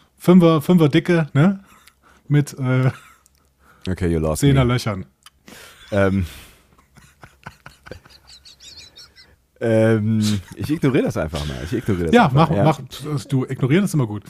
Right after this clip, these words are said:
Speaker 2: Ähm, was, was, also meinst du, das ist ein Bierkrug?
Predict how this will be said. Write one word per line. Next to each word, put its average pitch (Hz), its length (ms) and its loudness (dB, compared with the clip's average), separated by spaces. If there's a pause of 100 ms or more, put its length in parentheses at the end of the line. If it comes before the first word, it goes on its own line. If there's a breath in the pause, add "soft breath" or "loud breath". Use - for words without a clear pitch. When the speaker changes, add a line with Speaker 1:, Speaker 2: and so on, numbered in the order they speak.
(240 loud breath)
Speaker 2:
Ähm, 120 680 2 (540)
was, - 720 -12 (180)
was, - 260 -6
also 104 280 -8
meinst 117 220 0
du, 117 40 -6
das 101 80 -6
ist 95 60 -6
ein 87 60 -8
Bierkrug? 208 600 -2